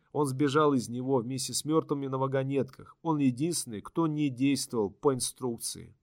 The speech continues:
По плану, инструкцию, что может быть хуже для творческого человека. И как актуально звучат вот эти слова из фильма.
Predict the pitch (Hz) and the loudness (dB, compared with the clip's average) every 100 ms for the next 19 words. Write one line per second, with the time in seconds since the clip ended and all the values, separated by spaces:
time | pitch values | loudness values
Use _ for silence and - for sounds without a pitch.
0 | _ _ _ _ - _ _ _ _ _ | _ _ _ _ -18 _ _ _ _ _
1 | - 123 - 113 131 123 104 98 127 - | -2 -2 0 2 2 2 -2 -6 -6 -2
2 | 151 156 139 - 98 85 - - - 139 | 4 4 2 -6 -6 -10 -16 -16 -4 -2
3 | 139 117 131 - 151 139 117 98 - 123 | -2 -2 -4 -4 -4 -2 -2 -4 -6 -8
4 | 104 - - 98 - 107 107 104 - 92 | -8 -12 -10 -12 -8 -6 -4 -4 -8 -18
5 | _ _ _ _ _ _ _ _ _ _ | _ _ _ _ _ _ _ _ _ _
6 | _ - 123 156 151 139 - 131 139 131 | _ -12 0 2 2 0 0 6 6 6
7 | 107 120 - 143 139 110 110 - 139 135 | -2 -4 0 0 0 -8 -8 -4 -4 -2
8 | 120 120 117 123 117 - 135 107 82 | -4 -2 0 0 -2 -2 -2 -2 -4